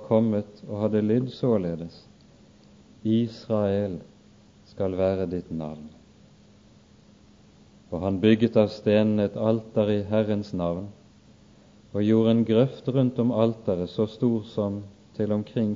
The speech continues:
to måls utsed. Så la han veden til rette og hogg oksen i stykker, og la den ovenpå veden. Og han sa, "Fyll fire krukker med vann,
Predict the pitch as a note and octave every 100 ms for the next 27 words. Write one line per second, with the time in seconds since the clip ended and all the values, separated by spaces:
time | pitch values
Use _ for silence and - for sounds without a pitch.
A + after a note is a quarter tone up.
0 | - B2+ A#2 G#2+ G#2+ G2+ F2+ - - G#2
1 | G#2+ - A2 A2 E2 - _ - _ -
2 | - - - - - - - - - -
3 | - A2+ A#2 A#2+ A#2+ B2 C3+ A#2 G2+ G2
4 | G#2+ G2+ A#2 A2+ G#2+ F#2+ G#2 A2+ G#2 G#2+
5 | A2 - - G#2 G#2 - A2+ - G2 F#2+
6 | F#2+ - - - - - G2+ G2 G2 G#2+
7 | G#2 F#2+ G#2 G2+ G#2+ A#2+ A#2 - B2 A#2+
8 | F#2+ D2+ - - - - - - - -
9 | - - - - - F2+ F2+ - - F#2
10 | F#2 - - - - - - - - -
11 | - - C#3 C3+ B2 B2 B2+ B2 A#2+ -
12 | A#2 A2+ A2+ G#2+ G2+ E2+ D#2+